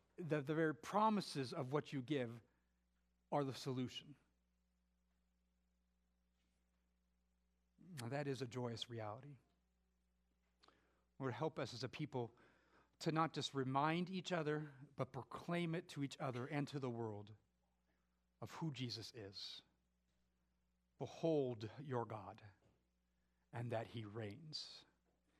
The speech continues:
And he reigns with grace and mercy and love.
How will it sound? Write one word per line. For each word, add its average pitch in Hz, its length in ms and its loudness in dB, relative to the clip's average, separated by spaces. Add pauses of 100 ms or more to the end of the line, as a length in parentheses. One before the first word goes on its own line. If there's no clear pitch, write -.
(220)
And 131 80 -4
he 143 140 0
reigns 160 560 4
with 131 260 0
grace 165 600 4 (100)
and 160 220 4
mercy 147 580 0
and 117 160 -4
love. 101 200 -8